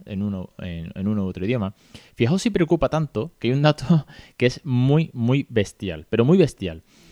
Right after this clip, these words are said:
Y es que, eh, eh, yo tengo en Crecer en Inglés un post, ¿vale? Que hice nada más y nada menos que en dos mil dieciséis, el veinticuatro de agosto de dos mil dieciséis, tiene ya cuatro años este post, que se llama Palabras diferentes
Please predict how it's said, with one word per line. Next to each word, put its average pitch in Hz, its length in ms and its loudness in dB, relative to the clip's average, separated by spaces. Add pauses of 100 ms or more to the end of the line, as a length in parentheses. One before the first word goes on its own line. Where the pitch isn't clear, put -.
(160)
Y 127 140 2
es 151 140 0
que, 185 320 -4 (100)
eh, 101 520 -6
eh, 104 200 -12
yo 123 80 -2
tengo 165 160 0
en 151 80 -2
Crecer 139 240 0
en 123 100 -2
Inglés 113 420 -2
un 113 220 -6
post, 143 520 0
¿vale? 135 340 -6
Que 107 140 0
hice 104 400 -2
nada 110 260 0
más 117 260 -4
y 113 100 -4
nada 101 200 -2
menos 104 380 -2 (240)
que 123 80 0
en 120 160 2
dos 92 220 -2
mil 123 200 -2
dieciséis, 107 480 -6
el 110 80 0
veinticuatro 117 540 0
de 170 80 0
agosto 143 280 -2
de 110 120 2
dos 95 160 -4
mil 113 120 -2
dieciséis, 113 560 -4
tiene 101 220 -2
ya 104 140 -4
cuatro 110 600 2
años 107 220 -6
este 110 220 -8
post, - 320 -8 (560)
que 139 80 -4
se 135 120 -8
llama 143 280 -4
Palabras 135 340 2
diferentes 127 580 -4